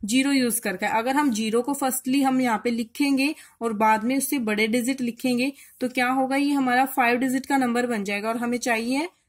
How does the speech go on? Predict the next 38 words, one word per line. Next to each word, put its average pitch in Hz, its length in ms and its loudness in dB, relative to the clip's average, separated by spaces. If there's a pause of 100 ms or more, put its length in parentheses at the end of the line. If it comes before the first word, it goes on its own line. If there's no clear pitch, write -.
सिक्स 285 300 0
डिजिट 208 280 -2
का 214 120 -2
नंबर। 175 280 -6 (420)
फ़ाइव 240 260 4
डिजिट 277 260 -2
का 294 120 0
नंबर 277 240 2
बन 262 180 0
जाएगा, 269 220 0
सिक्स 240 280 -2
डिजिट 226 280 -6
का 262 140 -2
नंबर 262 260 0
नहीं 226 260 0
बनेगा, 262 400 0 (240)
इसलिए 254 220 0
हम 269 180 0
ज़ीरो 220 280 -2
को 294 320 -2 (260)
सेकंड, 247 400 -2
अ, 240 360 2
ज़ीरो 233 320 0
को 262 100 -4
हम 269 160 2
सेकंड 233 300 -2
नंबर 240 220 0
पे 254 120 -2
यूज़ 254 220 0
करेंगे। 254 280 0
पहले 208 280 -2
हम 233 120 0
कौन 240 180 -2
सा 247 120 -4
नंबर 240 240 0
यूज़ 240 200 -2
करेंगे? 262 260 0
वन, 226 300 0